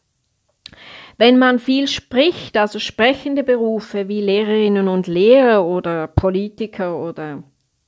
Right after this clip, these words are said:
weiß nicht, Anwälte oder Anwältinnen, einfach Menschen, die sehr viel sprechen, Kindergärtnerinnen, Kindergärtner,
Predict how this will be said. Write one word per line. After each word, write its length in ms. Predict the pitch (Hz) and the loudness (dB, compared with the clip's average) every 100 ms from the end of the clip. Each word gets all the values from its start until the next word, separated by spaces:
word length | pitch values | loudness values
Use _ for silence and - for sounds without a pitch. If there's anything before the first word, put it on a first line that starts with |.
| _ | _
weiß 160 | - | -18
nicht, 220 | 156 - | -18 -16
Anwälte 760 | - 147 156 135 151 - 151 151 | -14 -12 -10 -10 -12 -16 -14 -12
oder 240 | 127 131 | -12 -12
Anwältinnen, 840 | - 185 208 220 233 - 220 220 226 - - - | -10 -4 0 0 0 0 2 2 -2 -10 -20 -16
einfach 240 | - 202 214 | -6 -4 -2
Menschen, 460 | 196 214 254 262 | 0 0 -2 -2
die 100 | 247 | -4
sehr 240 | 226 220 226 | -2 -2 -2
viel 140 | 226 | -8
sprechen, 640 | 214 - 175 175 220 226 226 | -12 -12 -8 -8 -8 -10 -8
Kindergärtnerinnen, 1120 | 196 208 220 208 196 - 202 196 190 196 190 | -4 -4 -4 -4 -4 -6 -8 -8 -8 -8 -10
Kindergärtner, 720 | - 208 214 202 190 165 190 | -10 -10 -10 -8 -10 -10 -14